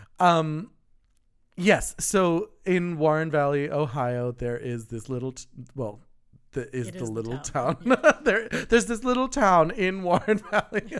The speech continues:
Speaker 1: Ohio. You know, they could go to bed, Pissy. It's time.
Speaker 2: <laughs>
Speaker 1: Um, there's a little town, Warren Valley, Ohio, and that is the setting for the best Halloween movie that has ever been made,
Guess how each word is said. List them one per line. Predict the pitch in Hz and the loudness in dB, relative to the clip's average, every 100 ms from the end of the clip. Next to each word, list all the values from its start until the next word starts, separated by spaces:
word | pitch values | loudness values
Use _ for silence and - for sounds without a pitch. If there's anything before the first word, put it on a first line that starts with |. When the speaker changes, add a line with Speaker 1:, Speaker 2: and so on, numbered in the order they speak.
| 440 | -4
Speaker 1:
Ohio. | 208 - - - - - 156 | -4 -6 -12 -16 -16 -16 -12
You | 165 | -6
know, | 156 | -2
they | 147 | -2
could | - | -2
go | - | -6
to | 139 | -6
bed, | 123 95 | -6 -10
Pissy. | 113 104 110 | -12 -12 -16
It's | - | -16
time. | - 95 440 440 - | -14 -8 -6 -6 -8
Speaker 2:
<laughs> | - - - | -18 -18 0
Speaker 1:
Um, | 190 180 175 170 - - - | 2 2 0 -8 -14 -18 4
there's | 226 240 220 | 8 8 8
a | |
little | 233 233 | 2 0
town, | 226 214 170 | 0 0 0
Warren | 175 190 190 | 2 2 2
Valley, | 180 170 170 | 2 2 4
Ohio, | 156 156 202 202 208 208 277 | 2 2 2 4 2 0 -4
and | 156 147 | -4 -2
that | 151 147 151 | 0 0 -2
is | 143 | -8
the | 127 | -6
setting | 127 - 113 113 | -8 -6 -6 -8
for | 113 131 107 113 - | -8 -8 -8 -8 -14
the | 117 131 | -10 -8
best | 104 131 117 - | -4 -4 -4 -8
Halloween | - 120 110 107 107 110 113 _ _ _ _ _ | -8 -8 -6 -8 -10 -14 -16 _ _ _ _ _
movie | 117 120 110 113 | -8 -6 -6 -6
that | 110 107 | -8 -10
has | 117 110 | -10 -12
ever | 104 113 | -12 -12
been | 113 110 | -12 -12
made, | 101 104 104 | -10 -10 -10